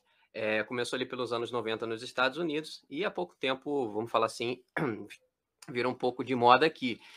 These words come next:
E é basicamente o seguinte: você vai realizar uma compra, é, a maioria das vezes online, e parte do dinheiro que você utilizaria ali para fazer a compra,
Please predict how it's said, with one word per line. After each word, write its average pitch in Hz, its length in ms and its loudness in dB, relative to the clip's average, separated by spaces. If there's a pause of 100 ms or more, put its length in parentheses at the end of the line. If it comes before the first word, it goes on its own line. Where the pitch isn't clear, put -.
(300)
E 170 80 2
é 208 40 4
basicamente 214 600 4
o - 20 -10
seguinte: 175 580 0 (300)
você 123 340 -2
vai 143 240 8
realizar 143 520 4
uma 113 200 2
compra, 110 600 -4 (500)
é, 101 360 -8 (300)
a 113 100 0
maioria 110 360 4
das 104 160 -2
vezes 104 260 -4
online, 113 460 2 (500)
e 240 120 -6
parte 240 560 4
do 160 140 -6
dinheiro 135 340 -2
que 127 140 -12
você 117 420 -4
utilizaria 113 800 -4
ali 107 180 -2
para 143 460 8
fazer 107 380 -2
a 98 80 -2
compra, 117 600 -4